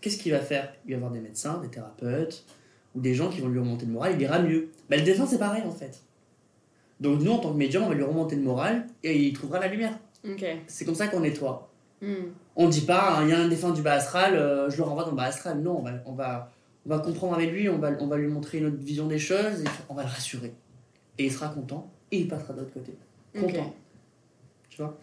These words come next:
Speaker 1: Et pareil, des fois, il y a des lieux, effectivement, ils sont chargés parce qu'il y a eu des mémoires. Là, il faut nettoyer les mémoires. Et pour nettoyer les mémoires, il y a différents outils.
Speaker 2: Donc, en gros, euh, ne pas forcément avoir peur, euh, de ce qu'on ne voit pas, de ce qu'on ne maîtrise pas, mais ne pas chercher à,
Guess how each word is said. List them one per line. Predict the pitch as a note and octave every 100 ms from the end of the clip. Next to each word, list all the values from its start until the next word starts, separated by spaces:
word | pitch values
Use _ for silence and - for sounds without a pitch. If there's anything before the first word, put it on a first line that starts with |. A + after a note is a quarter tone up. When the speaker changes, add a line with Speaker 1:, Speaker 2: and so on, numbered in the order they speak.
| - - C3+
Speaker 1:
Et | D#3+
pareil, | C#3+ D#3 C3+
des |
fois, | C3 D#3
il |
y |
a | C3+
des |
lieux, | C3 D3+
effectivement, | C#3+ A#2 C#3 D#3 F3+ F3
ils |
sont | C#3+
chargés | - C#3 C3 F#3
parce | D3+ -
qu'il | D3+
y |
a |
eu | C#3
des | C#3+
mémoires. | D#3 C#3+ - _ _ _ _ -
Là, | C#3 E3+
il | D3+
faut | -
nettoyer | B2 B2 D#3
les |
mémoires. | C#3 A#2 - - -
Et |
pour | B2+ B2+
nettoyer | B2 C3
les | B2
mémoires, | A#2+ C#3+ D#3
il |
y |
a | C3
différents | B2 C3
outils. | C3+ B2+ - - - G3
Speaker 2:
Donc, | G3+ G3
en | G3
gros, | F#3+ A3 A3+
euh, | G3 F#3 F#3
ne | F#3+
pas | G3+
forcément | G#3 G#3 G3+ G3+ G#3 F#3+
avoir | F3 F3+ -
peur, | G3+ G3+ G3+ F#3
euh, | F3 E3+ E3+
de | E3+ E3+ E3
ce | -
qu'on | - F3
ne | E3+
voit | F3
pas, | F3 F#3
de |
ce | F3+
qu'on | F#3
ne | F3
maîtrise | - -
pas, | - G#3 A3+
mais | G#3+ A3
ne | A3 G3
pas | G#3
chercher | G#3+ G#3 - G#3 G#3+
à, | F#3 E3 D#3+